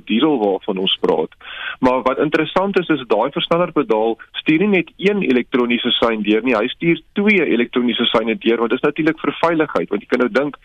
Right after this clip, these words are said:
as jy elektroniese versneller het en daar gaan iets fout en die voertuig hardloop weg, is dit 'n groot probleem. Daai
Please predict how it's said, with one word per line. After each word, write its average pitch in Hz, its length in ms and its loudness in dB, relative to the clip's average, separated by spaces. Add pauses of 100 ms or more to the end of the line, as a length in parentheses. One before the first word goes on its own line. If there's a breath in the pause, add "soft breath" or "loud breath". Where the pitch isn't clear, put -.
(260 loud breath)
as 120 140 -6
jy 131 60 2
elektroniese 151 580 0
versneller 131 420 0
het 123 140 -2
en 110 80 0
daar 107 200 0
gaan 139 140 -2
iets 120 160 -2
fout 135 260 -2
en 123 80 0
die 110 140 -6
voertuig 127 340 0
hardloop 107 380 -2
weg, 110 280 -2
is 117 140 -6
dit 101 140 -6
'n 104 40 0
groot 135 320 0
probleem. 98 520 -2 (600 loud breath)
Daai 165 440 0